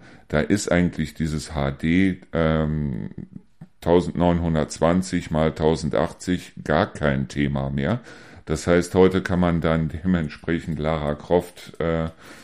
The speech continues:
direkt beim Kacken zugucken, aber damals war es halt so, es war Pixelgrafik, es war die ganze Zeit Pixelgrafik und da es Pixelgrafik war, war es damals halt so, dass die gedacht haben, so, und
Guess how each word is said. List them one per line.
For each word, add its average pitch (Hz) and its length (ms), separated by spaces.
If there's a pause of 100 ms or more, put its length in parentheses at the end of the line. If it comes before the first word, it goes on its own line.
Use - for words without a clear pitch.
(240)
direkt 85 380
beim 80 260
Kacken 104 340
zugucken, 82 540
aber 82 200
damals 90 440
war 87 120
es 80 100
halt 80 160
so, - 180
es - 160
war 69 120
Pixelgrafik, 85 1040
es - 160
war 69 80
die 67 80
ganze 73 280
Zeit 85 300
Pixelgrafik 76 800 (400)
und 82 240
da 127 260
es 92 240
Pixelgrafik - 1200
war, 95 340 (460)
war 98 120
es 110 140
damals 98 420
halt 95 220
so, 98 320
dass 90 260
die 90 280
gedacht 90 340
haben, 90 320
so, 92 240
und 85 240